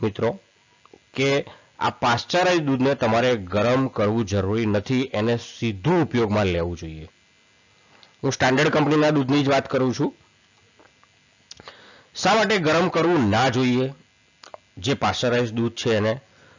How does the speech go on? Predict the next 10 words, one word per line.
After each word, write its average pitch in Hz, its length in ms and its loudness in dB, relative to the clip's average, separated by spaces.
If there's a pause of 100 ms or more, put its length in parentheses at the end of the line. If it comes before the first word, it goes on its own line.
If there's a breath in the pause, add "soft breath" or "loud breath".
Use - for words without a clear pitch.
અને 120 160 0
પાશ્ચરાઇઝ 147 640 0
તમે 151 220 0
કરો 143 220 0
તો 151 140 -2
તમને 143 300 0
એનાથી 139 520 2
કંઈ 139 140 0
નુકસાન 117 460 0
થાય, 160 300 0